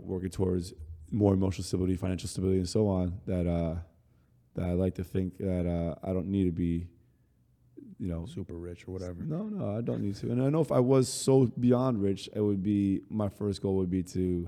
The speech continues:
Speaker 1: help others, you know?
Speaker 2: Exactly. So
Speaker 1: Yeah.
Speaker 2: that's one of the things Alaska taught me.
Speaker 1: Mm-hmm.
Speaker 2: I live on the grateful side. I'm, I'm always grateful. Like, that's why I'm content and I'm happy at every stage of my life, because I am grateful.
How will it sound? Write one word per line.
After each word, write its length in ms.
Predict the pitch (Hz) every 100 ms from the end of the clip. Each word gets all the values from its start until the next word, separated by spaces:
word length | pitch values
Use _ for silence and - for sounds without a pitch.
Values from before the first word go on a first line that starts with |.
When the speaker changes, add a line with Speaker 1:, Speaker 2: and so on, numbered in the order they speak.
| -
Speaker 1:
help 220 | 92 - -
others, 460 | 85 - - - _
you 80 | -
know? 220 | 92 92 92
Speaker 2:
Exactly. 460 | 80 80 - - -
So 240 | - 92
Speaker 1:
Yeah. 100 | 95 - - _ -
Speaker 2:
that's 340 | 120 139 -
one 240 | 98 98 101
of 80 | 98
the 80 |
things 320 | 87 95 92 -
Alaska 400 | 85 78 - -
taught 240 | 80 -
me. 160 | - - - _ -
Speaker 1:
Mm-hmm. 100 | 92
Speaker 2:
I 60 | 95
live 240 | 110 107
on 140 | 90
the 80 | 90
grateful 320 | 80 82 -
side. 200 | - -
I'm, 160 | 65 82
I'm 160 | 92 95
always 220 | 90 80
grateful. 400 | 69 65 - -
Like, 260 | 60 71 - - _ -
that's 200 | 101 -
why 180 | 120 110
I'm 180 | 107 98
content 480 | - 87 - 101
and 80 | 82
I'm 80 | 87
happy 500 | 85 92 - 98 107 - - - - -
at 80 | -
every 180 | 90 90
stage 260 | - 87 80
of 60 |
my 140 | 78 82
life, 420 | 80 92 120 - -
because 400 | 95 - 90 78 -
I 120 | 87
am 120 | 80 78
grateful. 420 | 73 - -